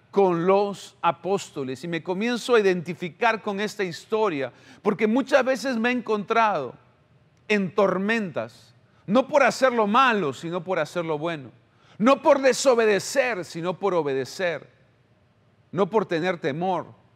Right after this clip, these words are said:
sino por confiar en Dios. Y la primera característica que encuentro en esta tormenta es que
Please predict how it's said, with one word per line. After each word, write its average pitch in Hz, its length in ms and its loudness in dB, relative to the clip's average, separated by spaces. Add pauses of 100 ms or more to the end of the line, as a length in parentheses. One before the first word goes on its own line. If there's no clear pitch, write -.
(500)
sino 143 300 -4
por 135 180 -4
confiar 123 420 -4
en 113 140 -8
Dios. 127 460 -10 (1120)
Y - 60 -6
la 202 100 4
primera 269 340 6
característica 247 840 2
que 233 100 0
encuentro 247 400 0
en 254 60 0
esta 254 260 0
tormenta 233 560 2
es - 100 -2
que 233 560 -2